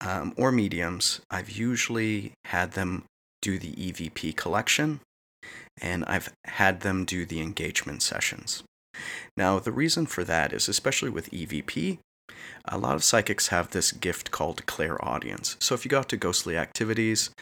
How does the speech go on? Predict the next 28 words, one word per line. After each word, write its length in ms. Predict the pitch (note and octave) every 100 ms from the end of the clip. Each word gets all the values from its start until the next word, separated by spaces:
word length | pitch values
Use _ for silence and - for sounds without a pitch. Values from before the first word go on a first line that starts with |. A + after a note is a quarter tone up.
| - - -
we've 140 | F#2+
got 140 | E2+ E2
an 100 | D#2
article 460 | D#2+ D#2+ F2+ F#2
called 360 | G2 F#2 F2+ -
Using 480 | F#2+ F#2 G2 F2+ F2
Clairaudience 840 | - F2 E2 - E2+ G#2 G#2 -
on 160 | - D2+
Ghost 380 | - G2+ - -
Hunts. 360 | A#2 A#2+ -
We 80 | F2
have 120 | G2
a 40 | -
whole 120 | -
series, 440 | - - E2 -
actually, 280 | C#2+ - F2+
of 100 | F#2+
using 260 | E2+ - E2
your 100 | D2
psychic 360 | D2+ - -
abilities. 600 | - E2 G2+ A2+ A#2 - - - - - -
So 120 | B2
if 80 | -
you 60 |
go 120 | C3
to 120 | C3 B2+
the 100 | G#2+
site 520 | - D#2 D2 -